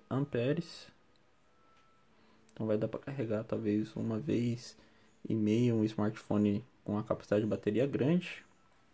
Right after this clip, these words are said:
E o relógio,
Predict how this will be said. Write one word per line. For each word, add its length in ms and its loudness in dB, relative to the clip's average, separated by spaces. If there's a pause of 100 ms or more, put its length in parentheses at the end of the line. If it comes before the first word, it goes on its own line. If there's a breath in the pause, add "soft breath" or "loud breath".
(1160 soft breath)
E 120 -2
o 60 2
relógio, 960 4